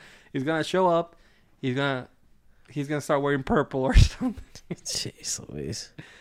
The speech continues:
Speaker 1: He's gonna look like
Speaker 2: He's
Speaker 1: Jimmy
Speaker 2: gonna dress
Speaker 1: Butler.
Speaker 2: just like Rhea.
Speaker 1: <laughs> Yeah.
Speaker 2: You know?
Speaker 1: He's gonna wear Rhea's clothes,
Speaker 2: Yep.
Speaker 1: like, um,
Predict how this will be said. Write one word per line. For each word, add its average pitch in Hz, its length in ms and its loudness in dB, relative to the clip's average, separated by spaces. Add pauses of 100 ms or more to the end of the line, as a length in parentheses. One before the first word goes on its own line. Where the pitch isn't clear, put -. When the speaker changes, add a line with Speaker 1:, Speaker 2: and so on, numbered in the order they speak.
Speaker 1:
He's 139 120 -8
gonna 151 160 2
look 139 180 0
like 139 180 -4
Speaker 2:
He's 135 140 4
Speaker 1:
Jimmy 120 140 4
Speaker 2:
gonna 135 100 4
dress 127 240 6
Speaker 1:
Butler. 131 140 2
Speaker 2:
just 120 100 4
like 127 180 4
Rhea. 120 520 2
Speaker 1:
<laughs> - 40 -20
Yeah. - 240 -8 (540)
Speaker 2:
You 107 160 -2
know? 107 260 -2
Speaker 1:
He's 131 100 -8
gonna 151 200 0
wear 127 120 2
Rhea's 139 360 -2
clothes, 123 480 -6
Speaker 2:
Yep. 107 80 0
Speaker 1:
like, - 300 -2 (120)
um, 113 400 -10